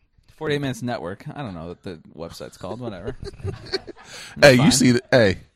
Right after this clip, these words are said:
Speaker 2: you see it?
Speaker 1: Oh, that's our Twitter at.
Speaker 2: That's a Twitter handle.
Speaker 1: That's our Twitter handle.
Speaker 2: You know what I mean? Just
Speaker 1: Check us out.
Speaker 2: add an E to that and an O, you know what I mean?
Speaker 1: What's
Speaker 2: Holla
Speaker 1: up?
Speaker 2: at us, you know?
Speaker 1: Love it.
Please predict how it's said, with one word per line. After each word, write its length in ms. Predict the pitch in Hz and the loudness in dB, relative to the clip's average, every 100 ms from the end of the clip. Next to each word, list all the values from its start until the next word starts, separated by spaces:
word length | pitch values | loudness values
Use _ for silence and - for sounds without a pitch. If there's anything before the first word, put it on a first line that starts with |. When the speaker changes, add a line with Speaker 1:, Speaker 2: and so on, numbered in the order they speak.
| _ - | _ -10
Speaker 2:
you 40 | |
see 320 | - - 92 220 | -6 0 2 2
it? 200 | 269 - | -2 -2
Speaker 1:
Oh, 60 | 147 | 2
that's 180 | 170 - | 4 2
our 80 | |
Twitter 340 | - 185 175 135 | 0 2 2 2
at. 160 | 120 | 4
Speaker 2:
That's 160 | 170 208 | 4 4
a 80 | 185 | -2
Twitter 340 | - 151 147 | 4 6 6
handle. 300 | 147 139 143 180 | 4 2 2 0
Speaker 1:
That's 60 | |
our 80 | 214 | -2
Twitter 280 | - 139 123 | -2 0 2
handle. 320 | 113 113 117 | 2 0 2
Speaker 2:
You 40 | 131 | 2
know 60 | 139 | 2
what 80 | |
I 20 | 135 | 2
mean? 180 | 151 | -4
Just 120 | 165 185 | -4 -6
Speaker 1:
Check 160 | 208 | -4
us 120 | 160 | -2
out. 220 | 123 113 120 | 0 2 2
Speaker 2:
add 160 | 113 | 2
an 60 | 107 | 0
E 200 | 104 110 | -2 -2
to 140 | - 107 | -2 0
that 200 | 110 139 | 0 -2
and 80 | |
an 60 | 113 | -4
O, 300 | 92 101 131 | -4 -2 -2
you 100 | 147 | -4
know 120 | 127 | -6
what 80 | 139 | -6
I 40 | - | -8
mean? 260 | - 180 - - - - | -12 -14 -18 -20 -18 -14
Speaker 1:
What's 160 | - | -8
Speaker 2:
Holla 300 | 208 - - 180 | -2 -2 -2 -4
Speaker 1:
up? 40 | |
Speaker 2:
at 60 | 78 | -6
us, 200 | 82 - | -8 -10
you 60 | |
know? 300 | 104 156 214 - _ _ _ 123 | -8 -8 -10 -16 _ _ _ -4
Speaker 1:
Love 200 | 120 | -4
it. 80 | 92 | -4